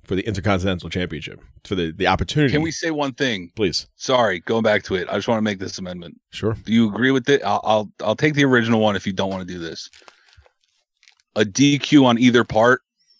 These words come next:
Speaker 1: Nullify,
Speaker 2: Null
Speaker 1: nullifies
Speaker 2: and
Speaker 1: the,
Speaker 2: void.
Speaker 1: yes, null and void the entire bet.
Speaker 2: Okay.
Speaker 1: Yes.
Speaker 2: Has to be a definitive winner.
Speaker 1: Absolutely.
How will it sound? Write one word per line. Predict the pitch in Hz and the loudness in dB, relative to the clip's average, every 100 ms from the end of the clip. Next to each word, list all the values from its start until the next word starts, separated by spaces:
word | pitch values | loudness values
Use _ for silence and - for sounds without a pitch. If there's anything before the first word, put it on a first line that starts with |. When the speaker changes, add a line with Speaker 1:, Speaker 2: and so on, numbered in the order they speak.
| _ _ _ _ 104 | _ _ _ _ 0
Speaker 1:
Nullify, | 98 95 101 90 90 | 2 2 0 -2 0
Speaker 2:
Null | 117 | 4
Speaker 1:
nullifies | 107 110 92 | 6 6 4
Speaker 2:
and | 104 | 0
Speaker 1:
the, | 92 | -2
Speaker 2:
void. | - | -4
Speaker 1:
yes, | - - | -6 -4
null | 95 | -4
and | 82 | -4
void | 85 80 | -4 -4
the | 78 | -6
entire | 78 73 | -6 -10
bet. | - - _ _ _ _ _ _ _ - | -10 -16 _ _ _ _ _ _ _ -4
Speaker 2:
Okay. | 113 - 73 - _ | -4 -4 -8 -10 _
Speaker 1:
Yes. | 82 67 | -8 -2
Speaker 2:
Has | 117 | -2
to | 120 | 0
be | 120 | 0
a | 104 | 0
definitive | 95 123 117 107 95 | -2 0 0 0 -2
winner. | 98 78 | -6 -2
Speaker 1:
Absolutely. | 104 95 - 76 - | 2 2 2 -4 -8